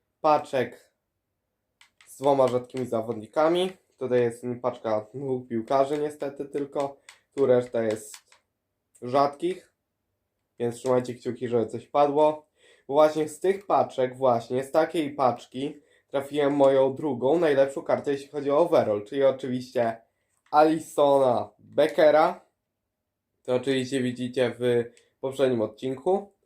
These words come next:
Chociaż moją oczywiście najlepszą kartą jest Krzysztof Piątek. Nie wiem czemu, zawsze jak nim strzelam, to zawsze wpada. Po prostu uwielbiam tą kartę.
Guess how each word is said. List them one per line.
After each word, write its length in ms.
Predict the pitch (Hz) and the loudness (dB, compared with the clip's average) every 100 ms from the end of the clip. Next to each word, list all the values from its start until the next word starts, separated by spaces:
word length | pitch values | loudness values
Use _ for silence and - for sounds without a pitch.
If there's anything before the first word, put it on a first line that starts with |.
| _ _ - | _ _ -6
Chociaż 240 | 143 147 | -2 0
moją 380 | 160 151 143 - - | 2 2 2 -2 -6
oczywiście 840 | 135 151 139 135 - 135 127 127 - | -8 -6 -10 -10 0 4 4 2 -4
najlepszą 480 | 139 143 143 147 | 0 0 0 -4
kartą 280 | 123 139 - | -4 -4 0
jest 180 | 120 117 | -2 -4
Krzysztof 480 | - 135 127 120 - | -10 -12 -8 -8 -4
Piątek. 580 | 135 127 123 127 127 - - _ | 0 0 2 2 2 -2 -20 _
Nie 100 | 147 | 2
wiem 180 | 180 170 | 4 4
czemu, 460 | - 151 143 143 131 | 2 0 2 0 0
zawsze 340 | 120 151 151 | 2 2 2
jak 180 | 147 139 | -2 0
nim 140 | 139 | -4
strzelam, 320 | 131 - 135 131 | -6 -2 -2 -2
to 80 | |
zawsze 340 | 127 143 135 135 | 0 0 0 -8
wpada. 720 | - 139 131 127 127 127 - _ _ _ - - _ _ | -6 2 2 4 4 2 -2 _ _ _ -20 -20 _ _
Po 60 | 123 | -6
prostu 260 | 139 139 | -4 -2
uwielbiam 400 | 135 151 131 131 | 2 2 4 2
tą 120 | 127 | 0
kartę. 680 | 123 143 135 - 131 127 127 | 0 2 2 2 4 4 2